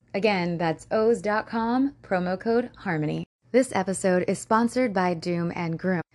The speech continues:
Doom and Groom are a craft hair, skin, beard, and tattoo care company based in Denver, Colorado.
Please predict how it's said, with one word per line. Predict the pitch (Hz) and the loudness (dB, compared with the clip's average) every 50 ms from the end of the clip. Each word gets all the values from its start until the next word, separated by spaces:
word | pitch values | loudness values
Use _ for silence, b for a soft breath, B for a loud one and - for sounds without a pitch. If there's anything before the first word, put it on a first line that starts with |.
| _ - | _ 0
Doom | - 262 277 269 254 | 4 6 6 6 6
and | 233 233 220 190 | 4 2 0 0
Groom | 190 190 185 180 180 - | 0 0 0 0 -2 0
are | - 185 180 - | 0 0 0 0
a | - 180 | -2 -2
craft | 180 - - 214 226 233 233 - | -4 -4 -2 0 0 0 0 -4
hair, | - - - 214 208 214 233 | -8 -4 0 2 2 2 0
skin, | - - - - 208 190 185 190 | -2 -4 -4 -2 0 0 2 0
beard, | 185 - 180 170 170 170 165 | 0 0 2 2 4 2 2
and | - 180 175 | 0 -2 -4
tattoo | 170 - 185 185 180 - - - 180 180 | -4 -2 0 0 0 0 -2 -2 -2 -2
care | - - 170 165 165 | -2 -2 -2 -2 -2
company | 160 - 208 202 185 - 175 165 - - | -2 -2 -2 -2 -2 -2 -4 -4 -4 -6
based | 160 - 180 180 220 226 - - - - | -2 0 2 4 2 2 0 -4 -6 -4
in | 196 185 | -2 0
Denver, | 180 156 147 143 156 151 | 0 -2 -2 -2 -4 -6
Colorado. | 135 - 165 165 156 151 165 175 185 185 175 - | -6 -4 -2 -2 -2 0 0 0 0 0 0 -4